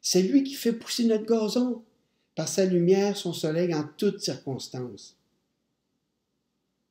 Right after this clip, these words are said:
Dans cette vie, mes amis, il y aura toujours du travail à faire. Car l'Esprit est à l'œuvre.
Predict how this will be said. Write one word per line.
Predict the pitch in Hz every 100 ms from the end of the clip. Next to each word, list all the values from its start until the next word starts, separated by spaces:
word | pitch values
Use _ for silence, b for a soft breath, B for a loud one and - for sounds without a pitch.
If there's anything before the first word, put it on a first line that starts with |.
| _
Dans | 123 160
cette | - 165 143
vie, | 143 180
mes | 170 139 135
amis, | 127 139 147 - _ _
il | 127
y | 127
aura | 123 127
toujours | - - 151 127 135 127
du | 123 -
travail | 110 104 104 98
à |
faire. | 95 - 90 87 _ _ _ _ _ _ _ _ _ _ _ _ -
Car | 143
l'Esprit | 156 175 - 185 226
est | 233 226
à |
l'œuvre. | 233 277 302 202